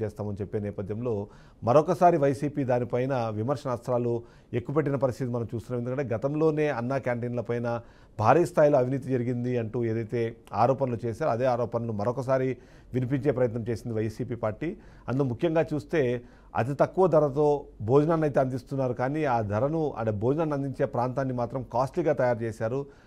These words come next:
దాని చుట్టూ అవినీతి జరిగింది అనే విధంగా అయితే చెప్పే ప్రయత్నం చేశారు. ఎందుకంటే దీనికి సచివాలయాలకి, గ్రామ సచివాలయాలకు కూడా, ఆ, ఎగ్జాంపుల్గా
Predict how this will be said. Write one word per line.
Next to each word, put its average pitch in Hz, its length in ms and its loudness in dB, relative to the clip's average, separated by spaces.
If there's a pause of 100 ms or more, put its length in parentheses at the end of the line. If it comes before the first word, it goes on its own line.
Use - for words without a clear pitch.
(160)
దాని 117 240 0
చుట్టూ 131 200 2
అవినీతి 131 340 0
జరిగింది 117 460 -2
అనే 113 200 -2
విధంగా 120 280 -2
అయితే 113 420 -2 (340)
చెప్పే 127 140 0
ప్రయత్నం 117 300 -2
చేశారు. 110 220 -4
ఎందుకంటే 135 240 -4
దీనికి 139 520 -2 (500)
సచివాలయాలకి, 156 540 6
గ్రామ 123 240 2
సచివాలయాలకు 139 640 2
కూడా, 151 340 6 (400)
ఆ, 107 380 0 (280)
ఎగ్జాంపుల్గా 135 560 2